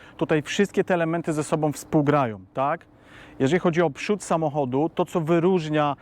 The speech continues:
e, to auto, to przede wszystkim duży znaczek, logo Renault. Mamy dużo chromu, mamy światła ledowe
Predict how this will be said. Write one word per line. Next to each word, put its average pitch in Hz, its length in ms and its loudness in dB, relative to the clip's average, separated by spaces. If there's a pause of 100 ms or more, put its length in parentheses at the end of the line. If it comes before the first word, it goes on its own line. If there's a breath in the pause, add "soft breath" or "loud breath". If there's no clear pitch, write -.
(260 loud breath)
e, 131 260 0
to 175 260 0
auto, 160 460 -2 (300 loud breath)
to 147 220 2 (100)
przede 165 320 0
wszystkim 156 420 0
duży 160 340 2
znaczek, 156 640 -2
logo 147 540 2 (480 loud breath)
Renault. 147 400 0 (720 loud breath)
Mamy 147 280 2
dużo 170 380 2
chromu, 185 500 -2 (140)
mamy 143 220 2
światła 175 640 -2
ledowe 139 580 -2